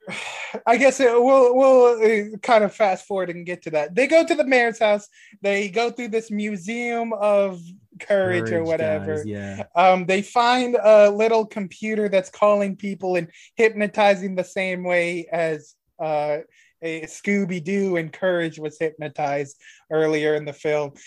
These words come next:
Speaker 1: And then you just start seeing shit like gravity's, like, reversed on itself. And, like,
Speaker 2: Yeah,
Speaker 1: they're
Speaker 2: they
Speaker 1: just
Speaker 2: start to float.
Speaker 1: Yeah, they're just legitimately, like, flying around and having a conversation,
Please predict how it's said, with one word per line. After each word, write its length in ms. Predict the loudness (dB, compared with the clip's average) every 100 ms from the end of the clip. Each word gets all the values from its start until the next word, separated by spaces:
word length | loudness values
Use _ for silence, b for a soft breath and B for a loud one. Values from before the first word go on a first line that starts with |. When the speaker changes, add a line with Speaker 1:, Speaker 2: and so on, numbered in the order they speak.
| B -6
Speaker 1:
And 180 | -2 2
then 220 | 2 2
you 140 | 0
just 200 | 0 -4
start 260 | -2 -2 -4
seeing 480 | -8 -6 -4 -4 -8
shit 360 | -10 -6 -4
like 340 | -2 -2 -2 -10
gravity's, 680 | -2 2 2 0 -6 -6 -4
like, 140 | -6
reversed 600 | -4 -6 -4 -6 -6 -2
on 160 | 0 0
itself. 560 | -4 -8 -4 -2 -2 -8 b b b -12
And, 360 | -8 -8 -8 0
like, 180 | 2 4
Speaker 2:
Yeah, 100 | 4
Speaker 1:
they're 80 |
Speaker 2:
they 60 | 4
Speaker 1:
just 100 | 2
Speaker 2:
start 240 | 0 -2 -2
to 80 |
float. 520 | -10 -6 -2 -2 -4 -8 -12
Speaker 1:
Yeah, 260 | 0 0
they're 180 | 0 -2
just 240 | -6 -8 -8
legitimately, 920 | -8 -8 -4 -4 -4 -4 -6 -6 -4
like, 220 | 0 -2
flying 580 | -4 -10 -4 -2 -2 -4
around 460 | -4 -2 -4 -6 -8
and 120 | -12 _ -8
having 380 | -2 0 2 -2
a 60 | -2
conversation, 920 | -2 -2 -4 -6 -6 -6 -6 -6